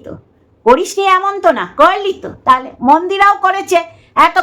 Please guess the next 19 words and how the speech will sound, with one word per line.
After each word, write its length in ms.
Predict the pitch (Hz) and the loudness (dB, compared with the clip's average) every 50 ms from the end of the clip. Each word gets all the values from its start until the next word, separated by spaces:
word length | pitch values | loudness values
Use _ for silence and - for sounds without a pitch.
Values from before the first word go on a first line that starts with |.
| - | -2
খরচাপাতি 640 | - 285 294 359 349 - 381 370 370 359 359 370 359 | 2 2 2 2 2 0 -2 0 2 0 0 0 -6
করবে 420 | - - 320 359 349 339 349 330 | 2 2 2 2 4 0 -2 -2
তা 200 | 330 302 277 254 | 0 0 0 0
একটু 180 | 262 262 269 240 | -2 -4 -6 -4
ভিডিও 420 | - 170 202 220 247 277 311 320 | -2 -4 -2 -2 -2 -2 -2 -2
করে 220 | 320 320 320 320 | 0 0 -2 -2
ভিউজ 320 | 285 208 202 240 277 269 - | -2 -4 -6 -6 -6 -8 -4
কামাবে 460 | 254 226 214 220 240 254 262 302 320 | -4 -4 -2 -2 -4 -4 -4 -4 -4
না। 340 | 359 381 415 427 415 370 349 - _ _ _ _ _ _ _ _ _ _ _ | -4 -4 -4 -4 -6 -8 -8 -12 _ _ _ _ _ _ _ _ _ _ _
আর 220 | - 202 220 214 214 - _ _ _ _ | -4 -4 -2 -4 -8 -16 _ _ _ _
কেন 260 | 226 233 285 349 359 | -2 -2 0 -2 -4
ভিউজ 320 | 285 247 269 302 294 - | -4 -4 -6 -6 -6 -2
বেশি 220 | 226 247 240 - 285 | -4 -4 -4 -2 -4
হতো 260 | 269 277 269 254 240 | -4 -4 -4 -6 -8
মন্দিরা, 300 | 220 214 202 190 180 - | -8 -6 -6 -8 -8 -6
এ, 240 | - 185 175 175 175 | -6 -6 -6 -6 -6
মন্দিরার 380 | 180 214 226 233 240 240 233 | -4 -4 -4 -2 -4 -4 -6
থেকে 140 | 240 220 226 | -6 -6 -6
মারিয়া? 360 | 208 196 180 175 175 170 - | -4 -4 -4 -6 -8 -10 -12